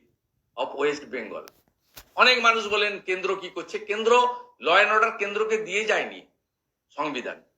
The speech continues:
Law and order exclusively state subject। এবং এখানে সিবিআই বা অন্য ইনভেস্টিগেশন করতে গেলে কোর্টের through করতে হয়, স্টেট গভর্নমেন্ট কাজ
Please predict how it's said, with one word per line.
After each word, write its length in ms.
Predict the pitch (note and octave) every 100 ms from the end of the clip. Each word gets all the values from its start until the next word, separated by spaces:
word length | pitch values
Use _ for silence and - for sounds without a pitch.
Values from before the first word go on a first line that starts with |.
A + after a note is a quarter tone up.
| _ _ _ _ -
Law 140 | C#3 F#3+
and 100 | G3+
order 180 | G#3+ A3+ A3+
exclusively 800 | B3+ - - B3+ - B3+ A3 F3 E3+ E4 - _ _ _ -
state 280 | - A#3+ B3 -
subject। 400 | A3 - G3+ - _ _ _ _ _ _ _ _ _ _ _ _ _ _ _ _ _ _
এবং 200 | - A3 A#3 G#3+
এখানে 300 | G#3+ A3 C4 B3+ B3 -
সিবিআই 440 | - F3+ G#3+ A#3+ B3 A#3+
বা 80 | A3+
অন্য 140 | G#3+ G#3+ A3+
ইনভেস্টিগেশন 600 | G#3+ A3 - A3+ A3+ A#3+ A3+
করতে 200 | A3 A3 A3+
গেলে 140 | A#3+ A#3+ C4+
কোর্টের 240 | A3+ B3 -
through 160 | A#3+ -
করতে 180 | A3 G#3+
হয়, 120 | E3 -
স্টেট 180 | G3 F3
গভর্নমেন্ট 300 | G#3 G#3+ -
কাজ 100 | G3+